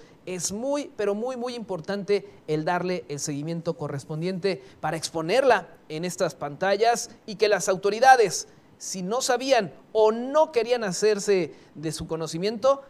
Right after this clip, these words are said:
aquí se lo vamos a presentar para que ahora sí no digan que no les dijimos, que no digan que no se denunció oportunamente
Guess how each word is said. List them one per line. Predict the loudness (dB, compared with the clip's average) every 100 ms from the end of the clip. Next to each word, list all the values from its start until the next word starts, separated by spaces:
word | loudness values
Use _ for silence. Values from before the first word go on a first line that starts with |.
| -18 -10
aquí | -10 -10 -10
se | -4
lo | -2
vamos | -2 -2 -4
a |
presentar | -8 -10 -8 -2 0 -2 -10 -14
para | -10 -10
que | -8
ahora | -4 -2 -4
sí | -8 -10 -14 -16
no | -8 -4 -4
digan | -4 -6
que | -6
no | -6 -4
les | -4
dijimos, | -6 -10 -8 -6 -8 -10 -18 -10
que | -4
no | -4
digan | -2 -2 -2 -4
que | -8
no | -4 -2 -2 -4 -12
se | -6 -2
denunció | -2 -4 -4 -2 -2 -4
oportunamente | -8 -8 -6 -6 -6 -6 -4 -6